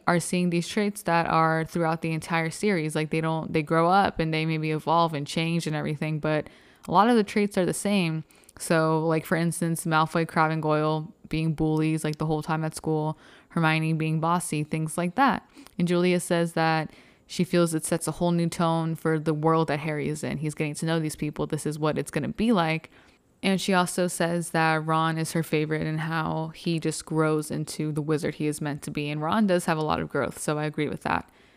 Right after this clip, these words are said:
And so, as I mentioned, Hermione is, you know, shown as bossy, and Nilda thinks that Hermione is being judged too quickly and she's maybe a little misunderstood. She's highly intelligent and she puts in a lot of effort to become knowledgeable of everything around her.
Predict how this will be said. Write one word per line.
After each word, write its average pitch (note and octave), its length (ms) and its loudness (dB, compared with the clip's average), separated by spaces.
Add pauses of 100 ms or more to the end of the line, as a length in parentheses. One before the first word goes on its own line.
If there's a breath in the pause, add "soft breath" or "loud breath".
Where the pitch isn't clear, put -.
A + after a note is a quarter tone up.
(540 soft breath)
And F3+ 340 0
so, F#3+ 160 0
as G#3 220 4
I A3+ 60 4
mentioned, F#3 540 0
Hermione E3 460 0
is, D#3 360 -2 (240)
you F3 120 2
know, D#3 200 0
shown D#3 280 0
as E3+ 140 0
bossy, F3+ 640 0 (340 loud breath)
and E3 320 2
Nilda A#3 400 4
thinks F#3+ 360 0
that E3+ 260 2
Hermione E3+ 400 2
is E3+ 100 0
being D#3+ 280 2
judged D#3 340 2
too E3+ 140 4
quickly G3+ 420 2
and G3 100 4
she's E3 320 0
maybe E3 280 2
a D#3+ 60 4
little D#3 260 0
misunderstood. D3+ 760 -2 (320 loud breath)
She's E3+ 400 2
highly G#3 360 4
intelligent G3 600 4
and E3 120 0
she - 160 -4
puts - 260 0
in F3+ 80 2
a E3 80 2
lot E3 220 2
of D#3+ 120 -2
effort E3 360 0
to - 100 -8
become D#3+ 340 0
knowledgeable D#3+ 480 2
of D#3 120 -2
everything D#3+ 400 -2
around D#3+ 400 0
her. - 240 -4